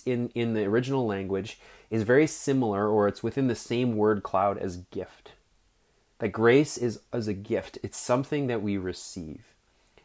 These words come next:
And Paul links this, this word grace with peace,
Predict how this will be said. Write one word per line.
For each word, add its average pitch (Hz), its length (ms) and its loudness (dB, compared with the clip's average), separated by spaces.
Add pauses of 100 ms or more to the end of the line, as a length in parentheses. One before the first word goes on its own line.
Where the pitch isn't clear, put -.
(120)
And 113 120 -6
Paul 151 240 8
links 185 260 4
this, - 280 -6 (100)
this 110 220 -6
word 95 320 0
grace 90 560 -8 (420)
with - 220 -6
peace, - 540 -8